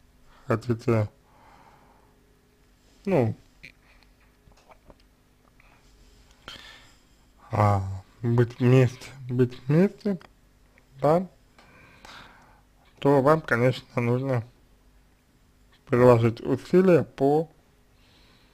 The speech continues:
завоеванию и убеждению её в том, что, что она не права, не права,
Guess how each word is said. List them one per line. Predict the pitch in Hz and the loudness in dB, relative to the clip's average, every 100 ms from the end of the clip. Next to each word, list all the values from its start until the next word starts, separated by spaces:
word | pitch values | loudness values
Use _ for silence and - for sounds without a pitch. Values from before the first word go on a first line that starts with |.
| - _ _ _ _ _ _ _ 143 135 - _ | -20 _ _ _ _ _ _ _ _ -20 -20 _
завоеванию | 139 147 131 123 123 120 131 160 151 131 - - _ _ - _ _ | -10 -8 2 4 6 6 4 4 0 -4 -6 -20 _ _ -20 _ _
и | - 135 143 147 - - | -2 0 0 -2 -10 -6
убеждению | 120 117 117 143 139 117 | 0 0 2 0 0 -4
её | 113 127 123 | 0 0 -2
в | - | -4
том, | 127 139 131 - - _ - 202 | -2 -2 -4 -12 -20 _ -20 -8
что, | 160 160 | -8 -8
что | - _ 208 | -16 _ -8
она | 208 190 196 143 139 - | -6 -6 -4 -4 -4 -12
не | 135 123 127 | -12 -4 -4
права, | 131 143 127 120 - | -2 2 2 2 -4
не | 135 | -4
права, | - 117 117 143 160 | 2 4 6 4 0